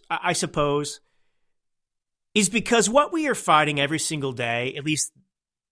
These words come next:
on the conservative side, those of us with some kind of principle and some kind of rational brain that still remains in our heads intact, is people in the Republican Party who,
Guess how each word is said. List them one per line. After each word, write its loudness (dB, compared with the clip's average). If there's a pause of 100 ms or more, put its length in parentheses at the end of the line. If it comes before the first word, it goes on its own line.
(420)
on 6
the 0
conservative -2
side, 2
those -2
of -2
us -2
with -6
some -2
kind -2
of -6
principle -6 (680)
and -4
some 2
kind 2
of -2 (440)
rational 2
brain -2
that -8
still -2
remains -4
in -4
our 0
heads -2
intact, -6 (800)
is 0 (600)
people 4
in 2
the 0
Republican 2
Party -2
who, -2